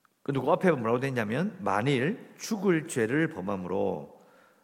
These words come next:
내가 그를 나무 위에 달거든 그 사람은 하나님께 저주를 받았기 때문에 나무 위에 달렸다."라는 구절이 신명기 나와요.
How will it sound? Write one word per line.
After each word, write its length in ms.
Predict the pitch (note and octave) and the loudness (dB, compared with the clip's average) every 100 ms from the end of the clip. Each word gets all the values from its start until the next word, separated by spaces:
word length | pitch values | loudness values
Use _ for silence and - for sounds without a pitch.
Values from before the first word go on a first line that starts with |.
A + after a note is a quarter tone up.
| _ | _
내가 500 | F2+ F#2 G2 D3+ - | -6 -4 0 -2 2
그를 580 | - F#3+ B2 F2 - - | 6 8 6 4 -6 -8
나무 500 | G#2 G2 A#2 D3+ E3 | 0 2 2 2 0
위에 400 | F3+ D#3+ G#2+ - | 2 2 2 -2
달거든 680 | - C#3 F3+ G3+ B2 - - - _ _ _ _ _ _ _ _ _ _ _ _ _ _ _ _ _ | -2 2 4 4 4 -2 -14 -20 _ _ _ _ _ _ _ _ _ _ _ _ _ _ _ _ _
그 140 | - F#3 | 4 4
사람은 500 | E3 B2+ C3 G#3 B3+ - - - _ | 6 4 2 0 -4 -12 -20 -20 _
하나님께 400 | - G#3+ G3 D3+ | 2 4 4 2
저주를 400 | - A#2+ B2+ G#3 | 2 4 6 4
받았기 380 | G#3+ F#3+ G3 E3 | 4 4 2 -2
때문에 440 | D3 C3 C#3 F#3+ | -2 -2 0 0
나무 320 | F#3+ G2 G2 A2+ | 0 -2 -2 -4
위에 80 | |
달렸다."라는 800 | A2 D#2+ E2+ - - E2+ D2 C3+ | -4 -4 -6 -6 -10 -10 -6 -6
구절이 220 | B2 A#2+ A2 | -4 -6 -6
신명기 400 | - A2+ A#2+ A2 | -6 -4 -4 -6
나와요. 280 | C#2 - | -8 -14